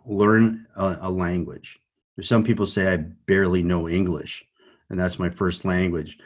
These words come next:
<laughs> Um, but take the time to learn a language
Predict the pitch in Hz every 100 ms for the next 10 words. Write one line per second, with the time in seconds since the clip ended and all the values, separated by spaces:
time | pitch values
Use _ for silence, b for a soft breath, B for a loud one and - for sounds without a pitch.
0 | B B B 101 120 127 123 101 - B
1 | 156 123 B 110 117 123 - _ - 90
2 | - 139 151 139 113 98 82 82 87 _
3 | _ _ _ _ 110 95 101 117 107 90
4 | 82 82 78 -